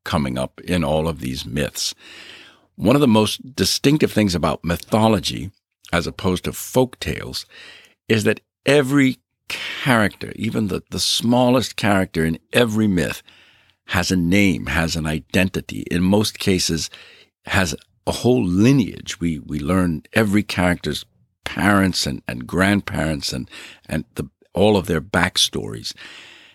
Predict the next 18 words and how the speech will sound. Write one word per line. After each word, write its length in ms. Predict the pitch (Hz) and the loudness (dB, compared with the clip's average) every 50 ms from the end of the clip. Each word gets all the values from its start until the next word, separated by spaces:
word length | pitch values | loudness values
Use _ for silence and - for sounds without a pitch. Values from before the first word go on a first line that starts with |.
| _ _ _ - | _ _ _ -2
And 160 | - 123 131 | 0 0 2
this 240 | 139 214 208 - - _ _ _ _ _ _ _ | 4 2 2 0 -6 _ _ _ _ _ _ _
doesn't 420 | - 151 120 123 123 131 139 135 - | 2 4 4 4 4 2 0 -4 -6
happen 840 | - - - - - 123 113 113 - - 82 69 64 64 101 - _ _ - | -12 -12 -10 -4 0 0 0 0 0 -4 -8 -8 -8 -12 -16 -20 _ _ -6
when 180 | - 95 95 95 | -2 0 0 0
you're 120 | 90 90 | 0 -4
telling 380 | - - - 98 90 90 87 73 | -6 -4 -4 -2 0 0 -2 -4
a 60 | - | -8
folk 440 | - - - - 82 78 - - - | -12 -12 -10 -8 -8 -8 -8 -10 -14
tale. 280 | - 64 - - - _ - - - - - - - _ _ _ _ - | -14 -12 -14 -14 -20 _ -20 -20 -20 -20 -20 -20 -20 _ _ _ _ -10
Very 500 | 98 101 107 139 147 170 196 196 175 120 | -10 -4 0 2 4 4 4 4 2 0
often, 540 | 85 69 57 - - 50 50 57 - 113 _ _ _ _ - | -2 -4 -6 -10 -12 -14 -14 -14 -16 -18 _ _ _ _ -4
in 140 | 98 95 98 | 0 2 4
most 440 | 98 104 120 139 160 170 - - | 4 6 6 4 4 2 0 -4
cases, 600 | - - 101 90 78 - - 64 58 55 - - - _ _ _ _ _ _ - - | -2 0 0 0 0 -4 -6 -8 -8 -10 -10 -12 -12 _ _ _ _ _ _ -10 -4
in 160 | 82 87 90 | -2 -2 -2
folk 360 | - - - 110 101 - - | -2 -2 0 0 0 0 -2
tales, 360 | - 82 78 67 67 67 - | -6 -6 -4 -4 -6 -10 -10